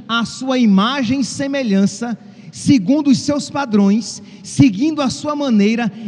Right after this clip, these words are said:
e não este Cristo difícil de ser seguido. Santo Agostinho de Hipona, um santo,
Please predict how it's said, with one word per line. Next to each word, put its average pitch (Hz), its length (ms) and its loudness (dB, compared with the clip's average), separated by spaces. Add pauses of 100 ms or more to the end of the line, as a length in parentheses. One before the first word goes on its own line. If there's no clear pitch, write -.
e 262 80 4
não 226 240 8
este - 240 -2
Cristo 240 560 2
difícil 220 840 -2 (260)
de 196 120 4
ser 196 240 2
seguido. 147 640 2 (720)
Santo 233 320 0
Agostinho 226 400 -2
de 220 80 4
Hipona, 214 340 2
um 277 120 -2
santo, 240 600 0